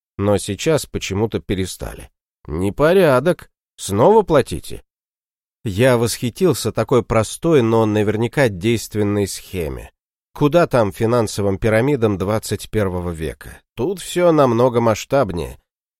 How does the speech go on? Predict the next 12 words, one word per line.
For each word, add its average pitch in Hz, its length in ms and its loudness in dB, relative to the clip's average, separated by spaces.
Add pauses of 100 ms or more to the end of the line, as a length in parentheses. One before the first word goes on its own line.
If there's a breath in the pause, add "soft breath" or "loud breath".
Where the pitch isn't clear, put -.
И 135 100 4
мне 190 180 4
кажется, 143 720 2
предоставляется 117 880 0
шанс 131 480 0
поучаствовать 104 840 -4
в 107 80 -2
этой 117 400 0
уникальной 98 680 -2
афере. - 480 -12 (380)
Отлично, 104 840 -4 (260)
попробую. 90 640 -2